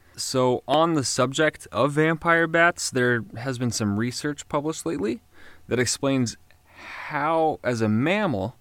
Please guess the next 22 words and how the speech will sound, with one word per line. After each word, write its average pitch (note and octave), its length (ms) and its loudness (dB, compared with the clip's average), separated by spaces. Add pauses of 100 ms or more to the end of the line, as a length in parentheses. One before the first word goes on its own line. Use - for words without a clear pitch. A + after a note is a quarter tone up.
(460)
they're A#2+ 160 0
able C3+ 240 2
to C3 80 0
survive A2+ 500 2
on A2 100 2
a G#2 60 2
diet G2+ 520 0
of G2 240 -10
complete A#2 840 -4 (240)
one A#2+ 360 0
hundred A#2+ 260 0
percent G2+ 500 -4 (540)
blood. F#2+ 560 -6 (1400)
It's G2+ 340 -6 (300)
a G2 80 -4
little G#2 240 -2
gross, A2+ 520 -2 (460)
but A#2+ 140 -4
it's B2+ 120 -6
also C3+ 360 0
incredibly C#3 540 0
interesting. A#2 520 -6